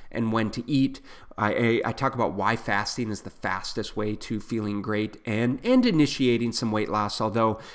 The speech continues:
I'm very clear about it here. This is not a long-term weight loss solution. It, it, it is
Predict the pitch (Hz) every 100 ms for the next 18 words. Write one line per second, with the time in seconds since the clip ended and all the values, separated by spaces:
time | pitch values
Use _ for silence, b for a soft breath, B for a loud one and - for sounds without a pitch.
0 | B 156 160 185 196 180 - 117 107 101
1 | 98 101 - 120 113 160 185 131 131 117
2 | 104 104 101 110 104 98 95 - 110 101
3 | 87 - - 127 - 139 127 - 131 139
4 | 151 151